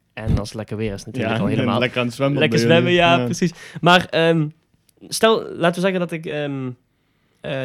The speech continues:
Speaker 1: dinsdag naar Den Bosch ga. Dan zie ik hem dinsdag, woensdag, donderdag. Ga ik vaak
Speaker 2: Ja.
Speaker 1: donderdag naar huis.
Speaker 2: Ja, dus
Speaker 1: Vrijdag
Speaker 2: dan
Speaker 1: zie ik hem dan vaak ook nog wel met zijn vrienden. Zaterdag
Speaker 2: Ja.
Speaker 1: werken we samen. En zondag gaat hij dan vaak naar Den Bosch. Ja, ik af en toe zondagavond al.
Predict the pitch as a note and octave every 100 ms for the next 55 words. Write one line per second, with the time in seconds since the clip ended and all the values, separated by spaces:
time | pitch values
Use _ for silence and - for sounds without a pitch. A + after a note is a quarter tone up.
0 | B2 E3+ F3 D3+ C3+ A#2 A#2+ C#3 - F#3+
1 | - _ _ B2+ C#3+ A2+ B2+ D#3 E3+ C3+
2 | D3 G#2+ G#2 _ C#3 D3+ D3 G3 - _
3 | _ _ _ C3+ - C#3 - E3 C#3+ B2
4 | A2 B2 A3 - - - - - A#2 G2+
5 | - - D3 E3 - E3 D3 C#3 B2+ -
6 | _ _ _ - B2+ D3+ A2 A#2 D3+ D3
7 | D#3+ - A#2+ C#3 D3 F3 - _ _ -
8 | D#3 B2 C3 C3 D#3 - D#3 - D#3+ D#3+
9 | F#3 A3+ _ _ _ _ - D3 C#3+ C3+
10 | - E3+ D3+ C#3 C3 - C3+ A#2 D#3+ F#3
11 | D#3 C#3+ C#3 B2+ A#2+ D#3+ - - G#2+ -
12 | C3+ D3 D3 D3+ E3+ D#3+ C#3+ D#3 D3 D#3
13 | E3+